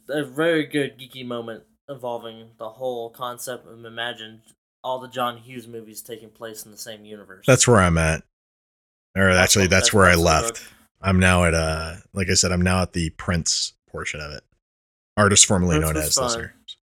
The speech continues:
Speaker 1: Yeah.
Speaker 2: <laughs>
Speaker 1: Prince was a fun part. The, I, I actually really enjoy the final galactic, or the final battle quite well.
Speaker 2: Hmm.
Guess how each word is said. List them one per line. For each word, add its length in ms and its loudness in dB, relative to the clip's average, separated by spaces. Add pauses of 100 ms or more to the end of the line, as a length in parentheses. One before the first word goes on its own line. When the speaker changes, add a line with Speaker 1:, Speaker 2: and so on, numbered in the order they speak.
(120)
Speaker 1:
Yeah. 200 -12 (280)
Speaker 2:
<laughs> 160 -2
Speaker 1:
Prince 200 -6
was 140 -6
a 60 -8
fun 240 -8
part. 340 -6
The, 460 -12 (460)
I, 180 -2
I 340 -6
actually 260 -8
really 300 -6
enjoy 340 -8
the 340 -12
final 380 -8
galactic, 460 -12
or 260 -8
the 120 -20
final 300 -8
battle 440 -8 (760)
quite 260 -12
well. 260 -2
Speaker 2:
Hmm. 120 -12